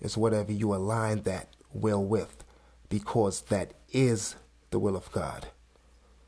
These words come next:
So family, take this technique, the correction method, and practice it and see the results. And I would love your feedback. Please come on over to mind worthy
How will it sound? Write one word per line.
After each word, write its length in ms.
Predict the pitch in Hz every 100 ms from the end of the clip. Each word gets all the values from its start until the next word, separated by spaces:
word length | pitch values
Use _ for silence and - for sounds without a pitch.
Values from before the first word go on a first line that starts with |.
| _ _ -
So 200 | - -
family, 500 | - 139 143 127 113 - - - - - -
take 300 | 135 139 143
this 220 | 151 -
technique, 680 | - 127 - 110 98 - - - - - -
the 100 | -
correction 600 | - 107 123 - - 110
method, 380 | 101 - 82 - - - - -
and 200 | 87 -
practice 540 | - 139 143 85 - -
it 320 | - - - - - _ -
and 400 | 92 101 87 107 - _ - -
see 260 | - 160 156
the 100 | 131
results. 600 | 127 113 92 - - -
And 160 | 113
I 20 |
would 220 | 113 113 110
love 380 | 120 139 139
your 160 | - 107
feedback. 600 | - 107 90 - - - - - - - -
Please 500 | - 135 98 78 - - - - -
come 160 | - 131
on 120 | 139
over 200 | 147 135
to 80 | 110
mind 360 | 120 131 135 123
worthy 300 | 127 107